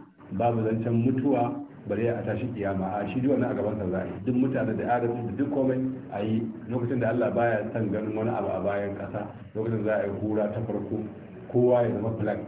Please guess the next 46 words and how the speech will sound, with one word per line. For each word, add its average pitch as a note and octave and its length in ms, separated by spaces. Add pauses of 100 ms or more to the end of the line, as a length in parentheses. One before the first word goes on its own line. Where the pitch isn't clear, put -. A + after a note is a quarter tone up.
(240)
Sai A#2 80
bayan A#2 240
shekara G#2+ 480
arba'in G#2+ 260
a F#2 80
sake G#2 220
hurar G2 320
tashin G#2 300
alkiyama F#2+ 500
ta F2+ 140
taba A2+ 180
uharadi A2 560
ba G#2+ 120
da G2+ 140
Allah G2 220
ya F#2 80
ce. - 140 (560)
Ya G#2+ 180
ce G#2+ 240
kawai A2 240
ila G2+ 140
yau A2 200
ne G2 80
ba F#2+ 220
a - 80
suna F#2+ 180
duk A2 120
wannan A#2+ 200
a - 40
yi - 60
a F#2+ 100
gaban F2+ 320
sa. - 80 (840)
To G2 60
kuma A2+ 160
Allah A#2+ 180
bai - 160
alƙawarin G2 480
ba. F#2 80 (220)
Allah A#2 160
ya - 100
ce G#2 240
kullu A#2 180
man G#2+ 220
alaiha A#2 400 (560)
ha. G#2 100